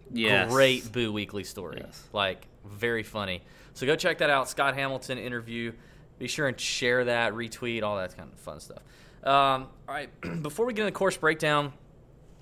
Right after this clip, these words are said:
Speaker 2: we gotta talk Ryder Cup. Ryder Cup upcoming. We will have a preview podcast very, very soon. Um, maybe, maybe this weekend. If not, maybe next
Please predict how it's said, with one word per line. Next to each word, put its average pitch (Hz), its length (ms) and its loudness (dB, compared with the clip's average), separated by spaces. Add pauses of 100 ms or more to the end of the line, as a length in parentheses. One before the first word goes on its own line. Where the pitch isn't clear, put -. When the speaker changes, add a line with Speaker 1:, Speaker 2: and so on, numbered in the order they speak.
(160)
Speaker 2:
we 143 60 -10
gotta 196 140 0
talk 214 180 0
Ryder 131 220 4
Cup. 120 260 2
Ryder 175 220 6
Cup 170 380 2 (380)
upcoming. 156 580 4
We 139 100 0
will 139 80 2
have 147 200 2
a 135 100 2
preview 160 500 -4
podcast 135 760 0
very, 131 440 2
very 131 240 2
soon. 101 460 -4 (460)
Um, 107 540 0 (100)
maybe, 247 1160 0 (400)
maybe 240 280 2
this 254 260 -6
weekend. 196 580 -4 (160)
If 196 220 -4
not, 170 280 -2 (260)
maybe 156 260 -2
next 165 340 -2